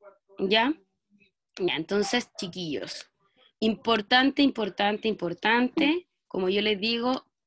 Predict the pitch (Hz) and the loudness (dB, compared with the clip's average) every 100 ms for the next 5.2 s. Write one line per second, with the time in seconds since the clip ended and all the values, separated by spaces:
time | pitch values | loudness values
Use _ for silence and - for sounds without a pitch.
0 | - - - - 190 220 220 214 208 208 | -10 -8 -8 -2 0 2 2 0 -2 -2
1 | 220 208 202 196 202 202 202 208 196 233 | -2 -4 -6 -6 -4 -4 -4 -6 -6 -6
2 | 214 226 214 151 147 - _ _ _ _ | -4 -2 -4 -6 -10 -12 _ _ _ _
3 | 214 226 - 262 294 302 269 262 247 254 | -2 -2 0 2 4 4 0 0 0 0
4 | 262 247 226 196 202 202 220 202 208 - | 0 -2 -2 -2 -2 -2 -2 -2 -4 -6
5 | 233 | -6